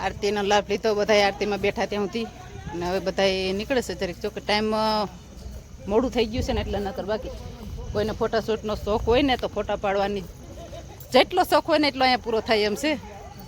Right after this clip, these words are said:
આટલી બધી વિશાળ જગ્યા છે, બધું ડેકોરેશન એટલું મસ્ત છે,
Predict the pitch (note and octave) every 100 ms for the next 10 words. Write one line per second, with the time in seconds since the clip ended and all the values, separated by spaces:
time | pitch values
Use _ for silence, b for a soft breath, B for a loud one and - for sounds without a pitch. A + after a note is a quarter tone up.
0 | - - - - - D4+ C4+ A3+ A3 A3+
1 | G#3+ A3 G#3 G#3+ - A#3 A#3 A#3+ A3 G#3
2 | G3+ G#3 G3+ - G#3 G#3+ G#3+ G#3+ G#3+ G#3+
3 | B3